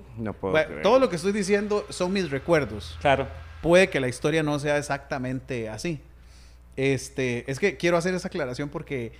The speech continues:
Speaker 2: eh, un buen amigo en otro podcast, <laughs> eh, un día de estos
Speaker 1: Sí.
Speaker 2: contó una historia de Exa que tenía muchas inexi-, ine-, inexactitudes, eh,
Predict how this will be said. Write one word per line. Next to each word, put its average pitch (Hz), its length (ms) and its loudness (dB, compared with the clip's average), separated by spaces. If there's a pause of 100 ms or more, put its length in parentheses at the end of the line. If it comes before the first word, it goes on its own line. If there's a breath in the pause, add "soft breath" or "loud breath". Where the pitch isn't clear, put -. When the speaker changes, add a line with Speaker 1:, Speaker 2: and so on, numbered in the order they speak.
(240 soft breath)
Speaker 2:
eh, - 40 -14 (100)
un 139 160 -4
buen 139 120 -2
amigo 143 320 -4
en 135 80 -4
otro 139 240 -6
podcast, 135 640 -8
<laughs> - 80 -20
eh, 139 460 -2 (180)
un 143 120 -2
día 160 220 2
de 147 100 0
estos 143 260 -4
Speaker 1:
Sí. 123 300 2
Speaker 2:
contó 147 300 -2
una 156 200 0
historia 151 380 0
de 135 160 2
Exa 135 320 -4
que 139 80 -4
tenía 127 260 -2
muchas 156 340 -4
inexi-, 143 380 -8 (140)
ine-, 139 380 -4 (120)
inexactitudes, 147 1300 -4 (760 soft breath)
eh, 139 840 4